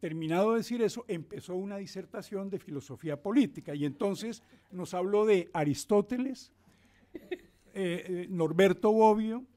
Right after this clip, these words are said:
Locke, Hobbes, Rousseau, Abraham Lincoln, y se me queda alguno. Y fue hilando,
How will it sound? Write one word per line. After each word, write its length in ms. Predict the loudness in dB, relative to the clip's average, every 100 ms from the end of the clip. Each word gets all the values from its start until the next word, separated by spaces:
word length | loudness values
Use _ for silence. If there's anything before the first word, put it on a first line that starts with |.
| _ _ _ -4
Locke, 480 | 6 8 6 2 -20 _ _ _
Hobbes, 560 | 2 6 6 2 -16 -18 _ _ -10
Rousseau, 680 | -4 -4 -2 4 4 4 0 _ _ -12
Abraham 480 | -4 2 4 4 2
Lincoln, 580 | 2 2 0 -2 -6 -6 -10
y 140 | -8
se 160 | -6 -4
me 120 | -4
queda 200 | 2 2
alguno. 340 | 2 0 -2 -8 -20 _ _ _
Y 300 | -2 -2 -2 -8
fue 280 | -8 -2 0
hilando, 640 | 0 0 -2 -4 -10 -12